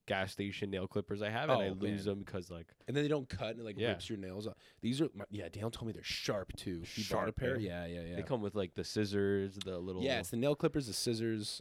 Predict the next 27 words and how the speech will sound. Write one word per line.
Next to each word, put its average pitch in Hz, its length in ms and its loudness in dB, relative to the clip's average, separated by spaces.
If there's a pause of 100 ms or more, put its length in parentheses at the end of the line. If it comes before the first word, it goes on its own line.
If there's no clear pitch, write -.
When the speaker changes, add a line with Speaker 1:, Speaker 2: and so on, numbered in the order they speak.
Speaker 2:
Um, 92 360 -4
Speaker 1:
that 92 120 4
little, 101 160 6
like, 95 180 -2
knife 92 360 0
they - 100 0
use 98 260 0
for - 140 -6
the 76 100 -8
toe 95 200 0
jam. 95 400 -2 (1200)
Speaker 2:
<laughs> - 140 -4
the, 90 560 0 (180)
<laughs> - 720 -12
the 127 300 -2
nail 98 340 0
filer 113 440 0
with 113 120 0
the - 80 -8
thing 120 200 0
on 123 80 2
the 127 120 4
end. - 100 8
Speaker 1:
Yeah, 120 100 10
Speaker 2:
Yeah, 110 220 6
Speaker 1:
yeah. 87 60 -2
Speaker 2:
yeah. 85 180 -6